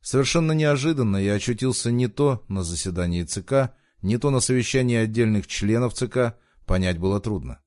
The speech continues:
Произошло это около восьми или девяти часов утра.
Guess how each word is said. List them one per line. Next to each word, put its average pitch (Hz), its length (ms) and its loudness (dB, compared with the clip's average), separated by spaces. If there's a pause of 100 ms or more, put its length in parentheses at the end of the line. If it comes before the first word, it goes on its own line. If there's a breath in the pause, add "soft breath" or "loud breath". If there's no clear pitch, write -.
(440)
Произошло 139 560 4
это 151 200 4
около 131 480 2
восьми 123 440 2
или 104 220 0
девяти 101 400 0
часов 113 400 0
утра. 85 320 -4